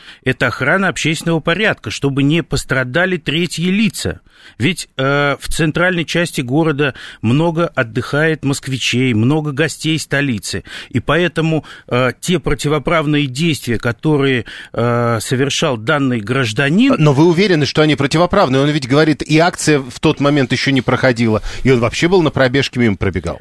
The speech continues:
Speaker 1: Для этого и существует правовая оценка прокуратуры.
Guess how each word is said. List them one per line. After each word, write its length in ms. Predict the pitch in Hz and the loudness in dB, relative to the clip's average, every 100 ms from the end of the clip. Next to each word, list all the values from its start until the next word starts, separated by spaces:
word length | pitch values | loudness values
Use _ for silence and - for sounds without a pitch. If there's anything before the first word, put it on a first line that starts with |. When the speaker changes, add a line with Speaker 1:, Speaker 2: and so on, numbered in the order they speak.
| - | -8
Speaker 1:
Для 200 | 92 127 | -2 0
этого 240 | 190 196 | 2 0
и 60 | 180 | -2
существует 680 | - 165 170 - 220 208 - | -2 -4 -4 -2 0 0 -2
правовая 640 | 127 127 131 165 190 156 | -2 0 2 2 2 0
оценка 420 | - 175 180 147 | -2 -2 -2 -4
прокуратуры. 920 | - 143 - 151 160 - 202 123 80 | -4 -4 -2 0 0 0 0 0 -2